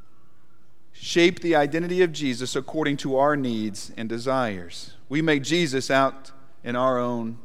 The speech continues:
image, according to what we want Jesus to be.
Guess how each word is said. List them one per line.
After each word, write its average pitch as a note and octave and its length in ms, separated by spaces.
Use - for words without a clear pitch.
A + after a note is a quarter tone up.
image, A#2 580
according C3 340
to C#3 100
what B2 240
we D#3 320
want G#2+ 380
Jesus G#2+ 500
to A#2 140
be. G2 340